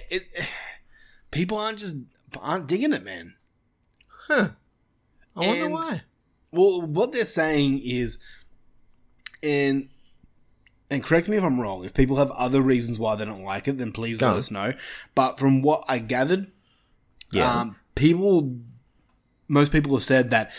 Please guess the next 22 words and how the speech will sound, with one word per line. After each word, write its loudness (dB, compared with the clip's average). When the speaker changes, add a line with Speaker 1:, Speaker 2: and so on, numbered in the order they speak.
Speaker 1:
it -4
starts 0
very -2
seriously 6
and -2
then 0
goes 0
completely -4
batshit -2
insane, -4
um, -4
later 0
and, -6
and -8
kind 4
of -2
too 8
ridiculous, -2
if -6
that -2
makes -4
sense. -6